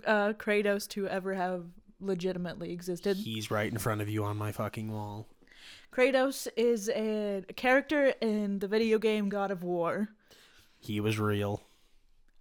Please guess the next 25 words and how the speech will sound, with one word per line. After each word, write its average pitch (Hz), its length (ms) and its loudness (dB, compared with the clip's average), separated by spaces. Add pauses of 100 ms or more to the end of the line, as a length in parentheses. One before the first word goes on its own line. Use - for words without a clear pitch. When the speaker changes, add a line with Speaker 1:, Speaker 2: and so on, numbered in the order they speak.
(160)
Speaker 1:
I 214 140 4
don't 208 260 2
believe 185 340 -4
so. 175 320 -6 (320)
Speaker 2:
And 117 140 -6
this 180 200 4
leads 233 220 8
into 214 160 12
my 202 260 12
side. 110 440 6
There's 127 240 4
more 185 220 10
evidence 170 420 12
for 151 120 6
Kratos 143 540 6
than 135 240 2
God. 104 420 4
Fight 107 400 0
me 98 180 -6
about 95 340 -4
it. 98 240 -8
You 101 240 -2
won't. 156 480 10
You're 101 180 -2
afraid. 156 560 8